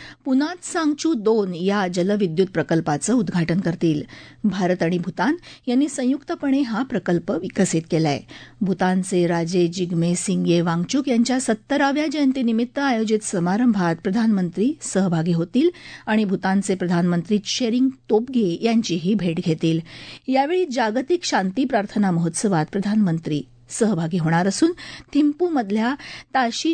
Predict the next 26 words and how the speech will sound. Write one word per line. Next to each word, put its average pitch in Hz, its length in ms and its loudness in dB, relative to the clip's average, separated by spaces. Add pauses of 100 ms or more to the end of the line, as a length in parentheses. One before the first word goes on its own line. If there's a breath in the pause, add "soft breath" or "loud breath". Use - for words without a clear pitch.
चोडझोंग 226 640 0
इथं 175 340 0
भगवान 185 460 2
बुद्धांच्या 180 600 0
पवित्र 247 540 0
अवशेषांच्या 170 800 0
स्थळी 170 320 0
प्रार्थना 160 500 -2
करणार 160 300 -2
आहेत. 160 260 -2 (420 loud breath)
दरम्यान, 185 420 0 (360 loud breath)
मोदी 233 260 0
यांच्या 254 320 0
भूतान 226 360 0
भेटीच्या 220 360 -2
पार्श्वभूमीवर 202 720 0
भारतातून 208 580 0
नेलेल्या 190 340 2
भगवान 185 440 0
बुद्धांच्या 180 560 0
पवित्र 208 560 0
अवशेषांचा 175 800 -2 (100)
एक 226 240 2
भाग 208 260 0 (640 loud breath)
थिम्पू 277 360 0
इथला 185 380 -2